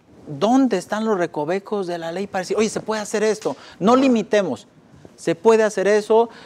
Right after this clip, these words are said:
se pudo haber, eh, mandado, eh, algún escri-, algunas hasta sugerencia, ¿no? De decir, bueno, se puede hacer esto.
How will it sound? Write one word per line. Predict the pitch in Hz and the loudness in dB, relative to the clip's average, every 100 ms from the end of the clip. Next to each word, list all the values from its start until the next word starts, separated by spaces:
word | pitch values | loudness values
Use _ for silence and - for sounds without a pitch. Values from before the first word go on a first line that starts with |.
| - | -10
se | - 160 | -2 -2
pudo | - 240 214 | 0 2 4
haber, | 196 208 220 220 | 4 4 4 2
eh, | 180 175 170 165 170 170 | 2 2 4 6 6 4
mandado, | 165 160 160 175 175 185 190 202 - - | 0 -2 4 4 6 6 4 2 -6 -8
eh, | 143 135 - | -6 -6 -4
algún | 135 143 180 196 | -4 -2 -4 -4
escri-, | 175 - | -6 -2
algunas | 147 196 311 311 | 2 4 2 2
hasta | 277 160 147 | 2 0 0
sugerencia, | - 147 160 226 196 - 123 127 | -2 -4 0 0 -2 -4 -4 -2
¿no? | 160 190 | 0 0
De | 165 | 0
decir, | 143 | 0
bueno, | 143 139 117 | -2 -2 -4
se | - | -8
puede | 143 131 | -4 -4
hacer | 123 123 | -2 -2
esto. | 120 - 90 | -4 -4 -16